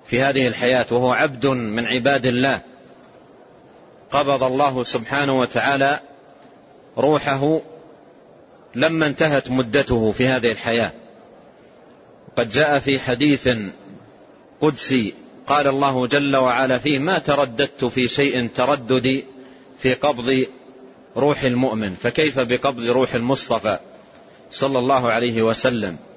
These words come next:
لكن هذه سنة الله جل وعلا ماضية في الناس أجمعين،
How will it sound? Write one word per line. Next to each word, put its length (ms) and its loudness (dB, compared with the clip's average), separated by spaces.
لكن 400 0
هذه 420 0
سنة 440 0
الله 380 2
جل 300 0
وعلا 500 2
ماضية 580 2
في 100 -2
الناس 400 0
أجمعين، 680 0